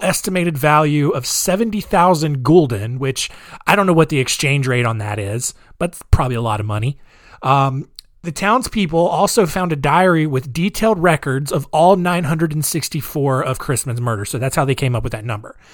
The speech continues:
Um, and he, he happily confessed to every single one of them. And he even added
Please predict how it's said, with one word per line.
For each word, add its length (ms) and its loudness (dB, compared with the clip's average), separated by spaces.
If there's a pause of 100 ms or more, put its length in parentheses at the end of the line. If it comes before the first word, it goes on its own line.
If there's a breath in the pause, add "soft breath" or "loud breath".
(340 loud breath)
Um, 460 2 (640)
and 180 4
he, 260 4
he 180 0
happily 420 4
confessed 680 -2 (140)
to 360 0 (200)
every 220 2
single 260 2
one 120 2
of 60 -4
them. 220 -18 (120)
And 140 -4
he 240 0
even 160 2
added 420 -2